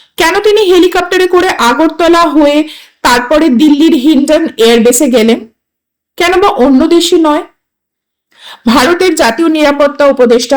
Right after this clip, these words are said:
অজিত দোভাল কেন নিজেই বিমানবন্দরে গিয়ে হাসিনাকে রিসিভ করলেন? এটা কি সম্মান, নাকি সরাসরি নিজেদের নিয়ন্ত্রণে নেওয়া? আজকে যখন আমরা এই বিস্তারিত বিলে-, মানে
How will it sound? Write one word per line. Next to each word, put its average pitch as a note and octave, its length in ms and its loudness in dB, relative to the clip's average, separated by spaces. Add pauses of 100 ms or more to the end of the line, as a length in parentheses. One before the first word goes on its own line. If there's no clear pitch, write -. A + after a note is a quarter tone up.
অজিত A#3 280 0 (100)
দোভাল A3+ 320 2
কেন B3+ 260 0
নিজেই C#4+ 400 2
বিমানবন্দরে C#4+ 720 0
গিয়ে C#4 180 0
হাসিনাকে C4 480 0
রিসিভ C4 520 2
করলেন? F3 340 0 (380)
এটা A#3+ 180 0
কি D#4+ 160 0
সম্মান, C#4 580 0
নাকি A3+ 240 0
সরাসরি C#4 540 0
নিজেদের B3+ 480 2
নিয়ন্ত্রণে A#3 600 2
নেওয়া? F3 280 -4 (1120)
আজকে A3 320 0
যখন D4 320 0
আমরা C#4+ 180 2
এই D#4 80 2
বিস্তারিত C#4 500 0
বিলে-, B3+ 380 -2
মানে G#3 220 2